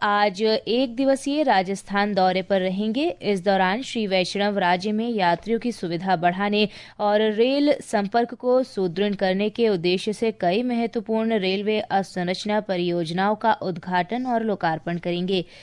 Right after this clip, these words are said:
श्री वैष्णव बीकानेर से अपने दौरे की शुरुआत करेंगे, जहां वे बीकानेर रेलवे स्टेशन से लालगढ़ जाप साबरमती एक्सप्रेस को हरी झं-, झंडी दिखाएंगे।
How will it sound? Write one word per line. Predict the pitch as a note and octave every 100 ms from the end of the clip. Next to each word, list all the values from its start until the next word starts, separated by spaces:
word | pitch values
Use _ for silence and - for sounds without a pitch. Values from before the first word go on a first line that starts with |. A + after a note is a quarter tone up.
| - -
श्री | - C4+
वैष्णव | C4 C4 C#4+ F4+
बीकानेर | D4 A3 A#3 A3+ B3
से | A#3 C4+
अपने | G#3+ G#3 A3+
दौरे | F#3+ F3+ F#3+ G3+
की | -
शुरुआत | G3 F#3 E3+ E3+
करेंगे, | - F#3 G3 A3 D4
जहां | C4 G3 F#3 F#3
वे | F#3+ F#3
बीकानेर | F3 F3 F3+ F#3 G3
रेलवे | F#3 E3+ F3
स्टेशन | E3 F3 E3 G#3+
से | G3 G#3+ G#3 G#3 - -
लालगढ़ | F#3+ G3+ A#3+ C4+ G#3 B3 B3+ B3
जाप | F3+ F3 F3
साबरमती | - F#3+ F3 F#3 F3+ F3+ A#3+
एक्सप्रेस | G#3+ F3+ - G#3+ G#3
को | A3+
हरी | G3 F3 F3
झं-, | F3 F3+ F3+ -
झंडी | F#3 G3+ F3+
दिखाएंगे। | F3 E3+ E3+ E3+ F3 F#3